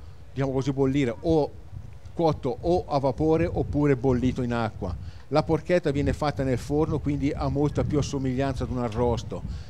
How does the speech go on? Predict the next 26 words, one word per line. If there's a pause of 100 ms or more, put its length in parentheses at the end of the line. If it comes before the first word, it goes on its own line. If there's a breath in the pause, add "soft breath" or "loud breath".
(180 loud breath)
mentre
la
mortadella
viene
insaccata, (340 loud breath)
che
possono
avere
forme
diverse, (320 loud breath)
e
poi
cotta
nei
forni (540)
cos-,
con
solo
aria
calda. (440 loud breath)
Questo
permette
di
dare
il
colore